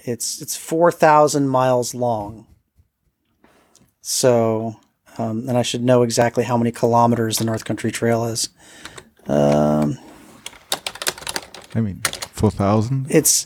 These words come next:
Speaker 2: That's
Speaker 1: it, it's a, it's
Speaker 2: six hundred.
Speaker 1: around seven thousand kilometers long,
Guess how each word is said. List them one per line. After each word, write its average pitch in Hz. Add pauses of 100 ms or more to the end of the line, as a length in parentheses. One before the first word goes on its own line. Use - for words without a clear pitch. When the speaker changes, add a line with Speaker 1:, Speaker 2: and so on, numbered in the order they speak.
Speaker 2:
That's - (260)
Speaker 1:
it, 220 (400)
it's -
a, 165
it's 175
Speaker 2:
six -
hundred. 151
Speaker 1:
around 160
seven 147
thousand 131
kilometers 110
long, 117